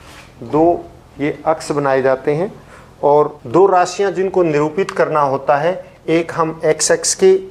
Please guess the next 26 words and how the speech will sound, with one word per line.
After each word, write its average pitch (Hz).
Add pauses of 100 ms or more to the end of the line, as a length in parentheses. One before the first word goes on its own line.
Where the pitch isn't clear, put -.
(220)
साथ 170
लेते 175
हैं 196
और 196
दूसरा 143
हम 170 (320)
वाई 135
अक्ष 127
के 135
साथ -
लेते -
हैं। - (640)
मान 170
लिया 214
कि 208
हमने 190
दूरी 175
समय 170
ग्राफ 143
बनाना 127
है, 135 (320)
दूरी 135
और 156 (200)
समय, 120 (500)
तो 165
हम 196